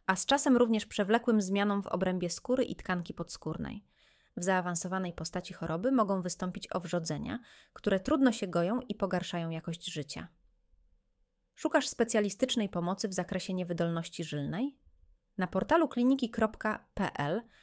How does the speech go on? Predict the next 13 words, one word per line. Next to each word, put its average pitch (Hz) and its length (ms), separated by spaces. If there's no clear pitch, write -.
znajdziesz 240 460
placówki 214 520
wykonujące 190 580
diagnostykę 185 600
i - 120
leczenie 180 360
niewydolności 190 680
żylnej. 151 460
Porównaj 302 400
oferty, - 560
sprawdź 254 460
aktualne 190 520
ceny, 170 440